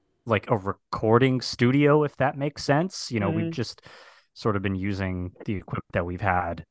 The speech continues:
Speaker 1: Um,
Speaker 2: Yeah.
Speaker 1: I'll stop talking, but basically, uh,
Speaker 2: <laughs>
Speaker 1: it's, it's very, it's very interesting to know the other side when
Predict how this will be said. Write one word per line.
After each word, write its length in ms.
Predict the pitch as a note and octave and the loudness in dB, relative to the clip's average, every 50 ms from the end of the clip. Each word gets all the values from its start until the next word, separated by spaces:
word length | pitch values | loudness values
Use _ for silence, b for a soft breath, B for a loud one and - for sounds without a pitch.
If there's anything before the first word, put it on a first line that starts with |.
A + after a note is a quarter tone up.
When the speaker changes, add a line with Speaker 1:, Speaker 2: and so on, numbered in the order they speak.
| _ _ _ _ - | _ _ _ _ 2
Speaker 1:
Um, 320 | A2+ G2 F2+ F2+ F2 F2 E2 | 2 4 4 2 0 -6 -6
Speaker 2:
Yeah. 200 | D3 C3+ C3 B2 - - _ _ - _ _ _ _ _ _ _ _ _ _ _ _ _ _ _ _ _ _ _ - | -8 -8 -8 -10 -14 -18 _ _ -20 _ _ _ _ _ _ _ _ _ _ _ _ _ _ _ _ _ _ _ 8
Speaker 1:
I'll 140 | C#3+ D#3 D3+ | 8 8 8
stop 280 | - - D#3+ C3+ - - | 8 8 6 6 6 8
talking, 360 | - C3+ A2 - - G2 F2+ | 8 6 6 6 4 0 0
but 140 | G2+ G#2 - | 0 2 4
basically, 600 | D3 C#3+ C3 - D3 - - B2+ B2 A#2+ A#2 B2+ | 6 4 4 4 0 -2 0 2 2 2 4 6
uh, 140 | D4+ - - | 4 4 4
Speaker 2:
<laughs> 40 | |
Speaker 1:
it's, 160 | - - - - | 2 -2 -2 -4
it's 120 | - - - | -2 2 6
very, 240 | E3+ F3+ F#3+ F#3+ E3+ | 8 8 8 8 6
it's 220 | D3+ C#3 - - | 2 -2 -2 2
very 200 | D#3 F#3+ G3 F3+ | 2 2 2 2
interesting 380 | E3 - F3 D#3 - - E3 C#3+ | 0 -2 -4 -8 -6 -4 -2 0
to 60 | C3 | 2
know 140 | C3 C3+ B2+ | 4 4 2
the 160 | A2+ A2+ A#2+ | 2 2 0
other 180 | A#2+ A#2 A2+ | 0 0 -2
side 400 | G#2 - - A#2+ A2 A2+ A2 G#2 | -8 -4 -2 0 0 2 0 -2
when 360 | F#2 F#2+ G2 F#2+ F#2 F#2+ F#2 | -4 -6 -8 -8 -6 -8 -10